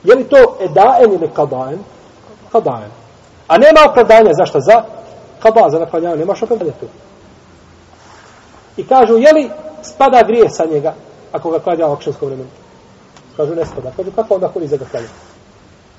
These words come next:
Ako i dalje griješan, sve ostalo, kakva korist da ga klanja? I kažu isto tako, ako bi čovjek u Ramazanu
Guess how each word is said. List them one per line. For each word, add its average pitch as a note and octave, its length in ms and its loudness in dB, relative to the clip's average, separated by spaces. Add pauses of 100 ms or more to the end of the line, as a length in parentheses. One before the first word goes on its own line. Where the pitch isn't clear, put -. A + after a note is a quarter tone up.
(120)
Ako D#3+ 200 -6
i D#3 40 -4
dalje C4 240 2
griješan, A3+ 340 2
sve A3+ 100 0
ostalo, A3 180 -4
kakva B3 200 -6
korist F#3 240 -4
da D#3+ 60 -4
ga D3 80 -8
klanja? C3+ 240 -12 (3500)
I - 80 -8
kažu C4+ 280 0
isto A#3+ 220 -2
tako, A3 380 4 (800)
ako D#3+ 220 -4
bi D#3 140 -4
čovjek A3+ 320 0
u F3 60 0
Ramazanu D#3+ 560 0